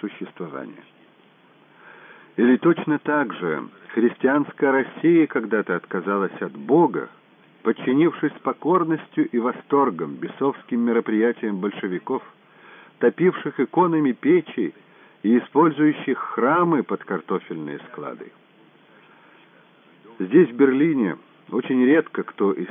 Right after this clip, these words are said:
так называемых наследников боевой славы отцов и дедов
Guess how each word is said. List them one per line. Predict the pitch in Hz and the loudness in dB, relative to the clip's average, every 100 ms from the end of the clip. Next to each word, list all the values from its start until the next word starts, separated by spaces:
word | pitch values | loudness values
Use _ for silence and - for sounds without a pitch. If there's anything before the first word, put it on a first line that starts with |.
| - | -6
так | 104 | -6
называемых | - 95 98 101 104 95 92 - | -6 -4 -2 -2 -2 -4 -4 -6
наследников | 101 - 104 107 85 82 - 71 | -10 -2 0 0 -2 -8 -10 -16
боевой | 69 95 95 95 104 90 - | -8 -6 -2 2 2 2 -6
славы | - 87 104 92 90 | -10 -4 -2 -2 -4
отцов | - 78 - - 104 92 80 | -4 -10 -14 -8 -8 -6 -10
и | |
дедов | 78 117 95 | -2 0 0